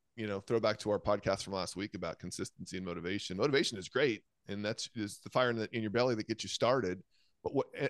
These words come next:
ultimately gets you to your end goal is gonna be how consistent you are and every day waking up. And yeah, you've got this big why out there, but choosing to be a consistent person. And I think in this context, what that means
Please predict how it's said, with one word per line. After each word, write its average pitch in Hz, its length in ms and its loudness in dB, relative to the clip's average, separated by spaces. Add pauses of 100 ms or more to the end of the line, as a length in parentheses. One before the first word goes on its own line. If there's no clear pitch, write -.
ultimately 135 560 2
gets 120 240 0
you 117 80 4
to 107 80 2
your 98 240 2
end 143 280 2
goal 95 380 4
is 107 160 2
gonna 104 220 -2
be 98 80 -2
how 95 380 0
consistent - 580 -2
you 85 200 -2
are 57 340 -6
and 98 120 -4
every 98 220 0
day 95 180 2
waking 95 420 -2
up. 95 300 0
And 85 240 -4
yeah, 127 120 0
you've 123 160 2
got 104 120 2
this 101 120 -4
big 95 140 0
why 110 220 2
out 92 220 0
there, 90 180 0
but 85 160 -4 (400)
choosing 131 500 2
to 101 60 0
be 104 200 2
a 95 60 0
consistent - 540 -4
person. 92 400 -2 (100)
And 101 80 -2
I 101 60 2
think 117 220 -2
in 98 100 0
this 113 160 2
context, 151 680 0
what 110 160 2
that 98 160 2
means 98 380 -2